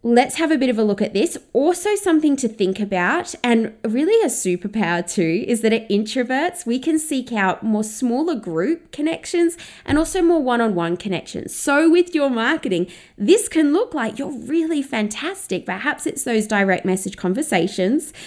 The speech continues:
and you're building those quite strong friendships or relationships with people in your Instagram inbox that perhaps extroverts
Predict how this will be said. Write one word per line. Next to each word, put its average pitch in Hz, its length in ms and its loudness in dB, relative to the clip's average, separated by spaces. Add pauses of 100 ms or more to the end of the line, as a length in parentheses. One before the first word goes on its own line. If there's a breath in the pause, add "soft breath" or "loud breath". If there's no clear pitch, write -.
(680 loud breath)
and 247 160 8
you're 254 160 10
building 202 500 6
those 190 260 2
quite 381 400 -8
strong 277 760 -2
friendships 285 640 -2
or 202 140 -2
relationships 254 840 0
with 269 240 -6
people 277 480 0 (340 loud breath)
in 269 200 4
your 285 160 4
Instagram 202 640 -2
inbox 302 640 0 (240 soft breath)
that 233 340 2
perhaps 269 520 -4
extroverts 277 580 0